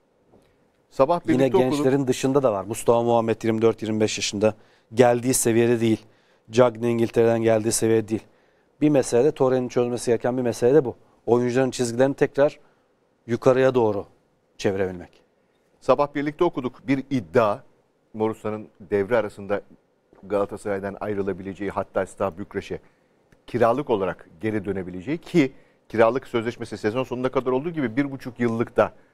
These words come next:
Speaker 1: olabilir şeklinde bir iddia, e, okuduk ama çok gerçekçi gelmedi.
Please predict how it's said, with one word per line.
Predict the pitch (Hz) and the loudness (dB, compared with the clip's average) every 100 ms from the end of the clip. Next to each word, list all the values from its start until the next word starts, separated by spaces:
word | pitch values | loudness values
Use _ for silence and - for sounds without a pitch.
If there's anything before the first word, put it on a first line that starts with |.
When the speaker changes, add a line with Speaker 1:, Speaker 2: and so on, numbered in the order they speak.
| _ - | _ 0
Speaker 1:
olabilir | 110 110 101 101 | 2 2 -2 -8
şeklinde | 107 - 107 101 | -8 -8 -8 -4
bir | 117 127 | -4 -4
iddia, | 139 101 82 113 92 - _ _ _ _ | -4 -4 0 2 2 -4 _ _ _ _
e, | 98 101 | -4 -2
okuduk | - - 160 196 | -2 -6 -6 -4
ama | 151 | -4
çok | - 131 | -4 -2
gerçekçi | 117 117 131 - | 0 0 -2 -6
gelmedi. | 131 135 120 135 | 0 0 0 -4